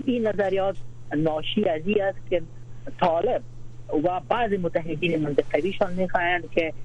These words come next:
این نماینده خاص، ام، صلاحیت‌هایش در، اول صلاحیت‌هایش بسیار محدود باشه و دوم زیر کنترل، اه، گروه طالبان و گروه منطقه، اه، بعض کشورهای منطقه باشه که با این شرایط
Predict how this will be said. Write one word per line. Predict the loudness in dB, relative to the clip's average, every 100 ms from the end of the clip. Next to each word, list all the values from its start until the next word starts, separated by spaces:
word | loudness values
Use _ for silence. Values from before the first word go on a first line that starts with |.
| -4
این | 0 2
نماینده | 2 2 2 0 0
خاص، | 0 0 0 -4 -6 -4 0
ام، | 0 2 2 0 2
صلاحیت‌هایش | 2 2 -2 -2 2 2 2 -2 -6 -4 -2 4
در، | 4 4 0 -4 -10 -2 0 2 0 2
اول | 2 4 2
صلاحیت‌هایش | 2 2 2 2
بسیار | 2 2
محدود | -2 0 -2 0
باشه | -2 0 2
و | 2 2
دوم | 0 0 0 0
زیر | 2 2 0 -2 -6 -6 -2 2
کنترل، | 2 2 2 2 4 2 2 0 -2 -8 0
اه، | 0
گروه | 2 2 2 2
طالبان | 2 2 2 2 2
و | 2
گروه | 2 2 2
منطقه، | 2 2 2 2 0 2
اه، | 2 2 0 -6 -4 0
بعض | 2
کشورهای | 2 0 0 2 0
منطقه | 0 0 0 0
باشه | -2 -6 -12 -8 -6 -2 0
که |
با | 2 2
این | 0
شرایط | 0 2 2 0